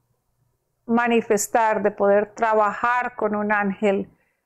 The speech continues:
de poder hacer un equipo con una, un ángel,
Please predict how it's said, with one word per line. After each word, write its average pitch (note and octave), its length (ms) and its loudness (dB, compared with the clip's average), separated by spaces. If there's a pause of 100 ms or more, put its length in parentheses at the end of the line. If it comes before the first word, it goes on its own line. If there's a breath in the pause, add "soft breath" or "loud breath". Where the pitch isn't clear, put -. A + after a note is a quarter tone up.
(300)
de G#3+ 200 0
poder G#3+ 380 2
hacer A3 300 0
un A3 160 2
equipo A3+ 720 0
con G#3+ 220 -2
una, G#3+ 680 0
un A3 260 2
ángel, A3 720 2